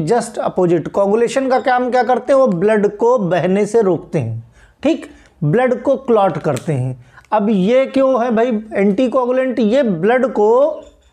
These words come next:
क्या करते हैं? क्लॉट नहीं होने देते, मीन्स बहने देते हैं।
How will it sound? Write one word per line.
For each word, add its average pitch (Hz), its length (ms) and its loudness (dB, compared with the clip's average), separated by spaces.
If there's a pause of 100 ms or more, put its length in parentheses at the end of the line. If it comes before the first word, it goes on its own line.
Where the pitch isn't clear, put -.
(1080)
क्या 233 100 2
करते 269 260 0
हैं? 151 160 0 (440)
क्लॉट 277 320 2
नहीं 254 260 2
होने 240 180 2
देते, 220 220 2
मीन्स 247 300 0
बहने 196 440 2
देते 180 320 0
हैं। 123 260 -6